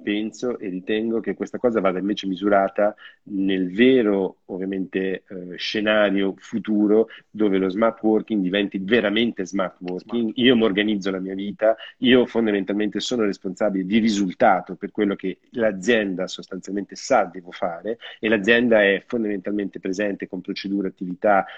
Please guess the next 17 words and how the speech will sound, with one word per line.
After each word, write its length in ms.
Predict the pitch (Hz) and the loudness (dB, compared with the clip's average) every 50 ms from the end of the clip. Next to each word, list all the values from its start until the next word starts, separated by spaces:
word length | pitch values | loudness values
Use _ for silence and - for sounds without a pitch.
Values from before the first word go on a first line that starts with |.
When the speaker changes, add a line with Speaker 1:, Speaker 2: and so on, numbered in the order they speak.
| - _ | -20 _
Speaker 1:
sistemi 460 | - - - - - - 120 107 107 | -16 -12 -12 -8 -2 0 0 2 2
organizzati 600 | 101 90 98 101 98 95 90 110 107 110 107 - | 0 -2 -2 -4 -4 -2 0 2 2 2 2 0
ovviamente 320 | 95 90 90 95 92 - 92 | -4 -4 -4 -6 -8 -6 -8
di 80 | 95 | -8
controllo 480 | 90 - 95 95 - - 160 175 165 123 | -6 -6 -6 -4 0 2 2 4 4 4
e 60 | 101 95 | 2 2
integrazione 680 | 95 90 - 98 92 95 92 - - 208 190 139 101 87 | 0 -2 -2 -2 -2 -2 -4 -4 -2 -2 -2 0 -2 -2
di 80 | 82 | -4
quello 180 | - 95 87 87 | -4 -6 -6 -6
che 120 | - 87 | -6 -8
viene 280 | 82 87 87 87 87 - _ | -8 -8 -8 -8 -10 -12 _
fatto 480 | - - - - 147 135 - - 107 98 | -16 -4 0 2 2 2 0 -2 -4 -4
altrove 420 | 95 - - 101 98 101 120 120 | -4 -4 -2 -2 -2 0 -2 -2
per 180 | - 120 113 101 | 0 0 0 2
raccogliere 600 | 113 123 - - - 123 113 104 98 95 90 85 | 0 -2 -2 -2 0 2 2 2 2 0 -2 -4
le 60 | 90 | -6
informazioni 240 | 85 - - 101 | -10 -8 -8 -8